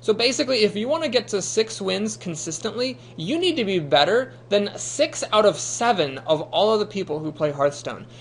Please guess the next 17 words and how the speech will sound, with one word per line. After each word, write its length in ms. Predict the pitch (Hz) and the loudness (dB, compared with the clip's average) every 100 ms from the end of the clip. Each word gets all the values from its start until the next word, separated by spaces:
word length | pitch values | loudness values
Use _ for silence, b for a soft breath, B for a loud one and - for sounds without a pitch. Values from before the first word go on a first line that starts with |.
| B | B
Even 240 | 214 285 370 | -2 0 0
if 140 | 359 | 0
you 80 | 370 | 2
wanna 140 | 359 | 2
make 180 | 330 339 | 2 -2
it 80 | - | -2
to 100 | 285 | -4
four 300 | - 277 330 | 2 4 4
wins, 260 | 151 143 | 0 -2
look, 240 | 233 214 - | -2 -2 -2
only 260 | 208 285 330 | -6 -4 -4
thirty-four 480 | - 247 277 208 226 | 0 0 0 0 -2
point 380 | 220 208 190 180 | 0 -4 -4 -8
three 180 | 202 | -4
eight 160 | 202 - | -4 -4
percent, 400 | 165 - 170 - | -10 -4 -4 -2
roughly, 460 | 196 214 - 120 | 0 0 0 -8